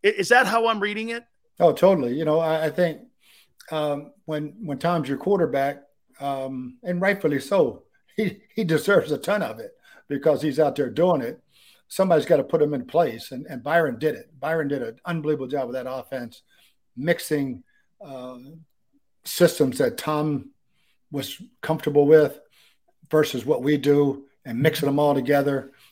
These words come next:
Speaker 2: Um, I sat and watched, and, uh, people didn't give Byron enough credit because I think they thought I had a hand, too much of a hand in the offense.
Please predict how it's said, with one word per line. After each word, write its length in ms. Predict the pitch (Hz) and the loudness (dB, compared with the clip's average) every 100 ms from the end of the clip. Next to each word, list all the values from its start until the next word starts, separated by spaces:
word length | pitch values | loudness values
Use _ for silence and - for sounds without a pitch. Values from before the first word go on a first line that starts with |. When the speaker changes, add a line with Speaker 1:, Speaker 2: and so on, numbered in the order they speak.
| _ | _
Speaker 2:
Um, 540 | 135 127 127 123 127 127 | -10 -6 -6 -6 -10 -8
I 140 | 135 151 | -4 -2
sat 280 | - 139 | 0 0
and 80 | 113 | 0
watched, 520 | 127 143 120 - - | -4 -2 -4 -8 -10
and, 320 | 151 131 127 127 | -8 -6 -4 -4
uh, 220 | 123 117 _ _ _ _ - | -4 -8 _ _ _ _ -6
people 320 | 165 160 147 | -2 2 4
didn't 220 | 135 151 131 | 6 6 6
give 220 | 143 117 | 2 2
Byron 300 | 135 160 143 | 2 4 4
enough 260 | 131 127 | 0 -4
credit 340 | - 143 131 123 | -4 -2 -2 -4
because 380 | 127 143 135 131 | -6 -4 -2 -2
I 80 | |
think 300 | 127 147 139 - - _ | 0 0 -2 -10 -20 _
they 140 | - 143 | -2 0
thought 180 | 143 131 | 0 0
I 60 | |
had 180 | 123 143 | 0 0
a 60 | 120 | 0
hand, 520 | 143 147 131 113 - | 0 0 0 -4 0
too 100 | 180 | 2
much 220 | 156 160 | 2 0
of 60 | 127 | -4
a 60 | |
hand 260 | 113 139 127 | -4 -4 -4
in 100 | 117 | -6
the 140 | 117 | -8
offense. 400 | 117 - 104 - | -8 -8 -10 -12